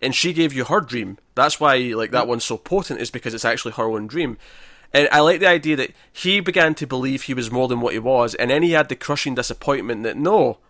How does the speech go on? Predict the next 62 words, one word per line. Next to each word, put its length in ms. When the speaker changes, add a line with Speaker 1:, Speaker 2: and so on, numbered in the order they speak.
Speaker 1:
I 60
actually 400
am 220
just 160
another 240
cog. 420
I 120
am 220
just 160
another, 340
I'm 120
another 360
one 140
off 100
the 80
Speaker 2:
Mm-hmm. 60
Speaker 1:
assembly 300
line. 200
There's 160
nothing 260
special 380
about 260
me, 200
but 120
I'm 160
still 260
going 200
to 100
do 140
the 120
right 200
thing 160
anyway, 440
because 380
the 120
idea 340
that 100
I 160
was 360
important 560
made 260
me 100
believe 320
that 100
I 80
could 240
be 100
important. 480
And 100
I 100
like, 260
I 60
like 360
what 120
that's 200
playing 300
with. 100
That's 140
a 40
great 300
story. 320
Speaker 2:
Yeah. 180